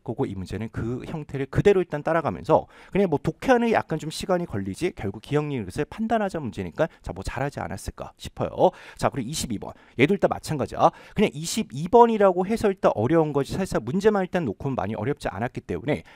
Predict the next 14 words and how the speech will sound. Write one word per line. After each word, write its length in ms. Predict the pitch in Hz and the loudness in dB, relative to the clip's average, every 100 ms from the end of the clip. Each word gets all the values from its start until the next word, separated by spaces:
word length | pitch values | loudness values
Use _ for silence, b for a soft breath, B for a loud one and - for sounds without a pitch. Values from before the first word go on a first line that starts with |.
| - | -6
이번 200 | 127 165 | -4 -4
공통시험을 640 | 143 180 - 185 - 95 - b b | -2 -4 -2 -2 -2 -6 -8 b b
체감 320 | - 262 247 | 0 2 4
난이도는 320 | 233 196 190 | 2 2 0
매우 160 | 117 110 | 0 -2
높지만 520 | 101 - - 98 151 b - | -6 -8 -6 -2 -4 b -6
절대적인 640 | - 120 180 170 160 143 | -4 0 0 0 -2 -4
난이도로서는 640 | 95 110 156 143 135 131 127 | -4 -4 -2 -4 -4 -6 -8
킬러 260 | - 247 240 | -2 0 0
문제가 280 | 220 185 | 0 0
많이 220 | 175 95 220 | 0 -2 -2
어렵지 400 | 117 151 - 139 | 0 -2 -2 -8
않았기 520 | 104 120 175 - 156 | -4 0 0 -2 -10
때문에 540 | - - 110 101 196 | -4 0 2 2 0